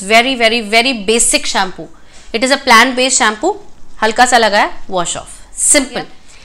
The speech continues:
इसके बाद क्योंकि आप हर्बल शैम्पू यूज़ कर रहे हैं, आप मुल्तानी मिट्टी का इस्तेमाल कर रहे हैं,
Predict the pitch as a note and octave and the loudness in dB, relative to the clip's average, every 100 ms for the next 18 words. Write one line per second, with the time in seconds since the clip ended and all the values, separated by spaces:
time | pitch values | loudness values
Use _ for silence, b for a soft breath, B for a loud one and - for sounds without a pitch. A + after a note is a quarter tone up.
0 | B B D#4+ - G4+ F#4 A3 G#3+ A3 B3+ | B B 2 2 2 0 4 4 4 2
1 | - C4 C4 D#4+ D#4 D4+ - A3 G#3 A#3+ | -2 -2 2 6 6 4 0 0 2 0
2 | B3 G#3+ G#3 A3+ A3 G#3 G#3 F#3 F#3 G3+ | 0 -2 -2 -8 -6 -6 -8 -4 -4 -2
3 | G3 - G3 - A#3+ C#4 B3 B3 A3+ A3 | -4 -4 -10 2 2 2 -2 -4 0 0
4 | - G#3+ G3 G3+ F#3+ F#3 G#3+ | 0 -2 -2 -2 -4 -4 -4